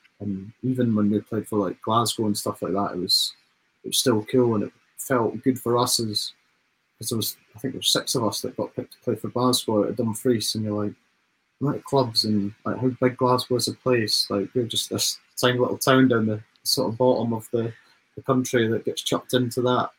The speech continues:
that region," and you're just like, "That's pretty impressive stuff." Like, we don't have the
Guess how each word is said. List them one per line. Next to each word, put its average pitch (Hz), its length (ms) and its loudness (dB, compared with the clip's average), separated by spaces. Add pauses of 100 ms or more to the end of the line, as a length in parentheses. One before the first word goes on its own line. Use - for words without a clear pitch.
that 120 180 2
region," 120 420 0
and 113 140 -2
you're 117 100 -4
just 117 220 -8
like, 110 240 -2 (200)
"That's - 380 -4 (140)
pretty 139 160 2
impressive 127 500 0
stuff." 135 420 -2
Like, 117 140 0
we 123 100 2
don't 131 220 2
have 127 240 -2
the 117 320 0